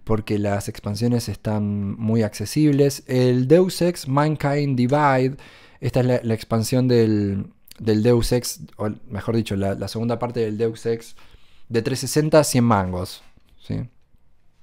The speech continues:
Cien mangos, este juego lo, lo recomiendo muchísimo, es un juegazo Deus Ex. El primero, obviamente recomiendo que jueguen el primero y después le ma-, le vengan a este, ¿no? Pero puto juegazo el Deus Ex.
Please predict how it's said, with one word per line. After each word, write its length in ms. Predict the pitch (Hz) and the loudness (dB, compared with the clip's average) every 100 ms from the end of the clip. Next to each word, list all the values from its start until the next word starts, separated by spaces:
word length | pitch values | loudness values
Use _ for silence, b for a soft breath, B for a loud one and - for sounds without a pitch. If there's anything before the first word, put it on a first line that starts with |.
| - _ - | -20 _ -2
Cien 200 | 135 131 | 2 6
mangos, 280 | 123 113 | 6 4
este 140 | 117 120 | -2 -6
juego 300 | 139 139 123 | -2 0 0
lo, 40 | |
lo 160 | 117 110 | 0 0
recomiendo 460 | 113 110 123 139 | 0 0 0 0
muchísimo, 580 | 117 107 104 139 127 101 | 0 0 -2 -4 -6 -8
es 80 | 110 | -6
un 80 | 143 | -2
juegazo 460 | - 107 110 104 | 0 0 0 -2
Deus 260 | 101 101 - | -4 -6 -4
Ex. 300 | 123 - - B B B B | -6 -6 -20 B B B B
El 120 | 120 | 6
primero, 500 | 120 131 165 151 147 | 8 8 8 8 6
obviamente 400 | - 120 131 127 113 | 4 4 6 4 2
recomiendo 420 | - 113 123 147 131 | 0 2 4 6 4
que 100 | 120 | 4
jueguen 180 | 135 | 4
el 40 | 127 | 4
primero 220 | 131 147 | 4 4
y 40 | |
después 200 | 123 127 | 2 2
le 60 | 120 | 2
ma-, 100 | 117 | 0
le 280 | 113 113 - - | 0 -2 -2 -8
vengan 500 | 101 104 117 120 117 | -6 0 0 2 0
a 100 | 117 | 0
este, 220 | 110 95 | -2 -2
¿no? 160 | 104 127 | -2 0
Pero 340 | 104 98 98 B B B B B B B _ - | 0 0 -4 B B B B B B B _ 2
puto 240 | 151 147 | 6 6
juegazo 580 | 127 120 123 151 139 143 - | 6 4 4 4 2 2 0
el 180 | 104 | 0
Deus 280 | 107 110 - | 4 2 2
Ex. 300 | 101 - - | 0 0 -10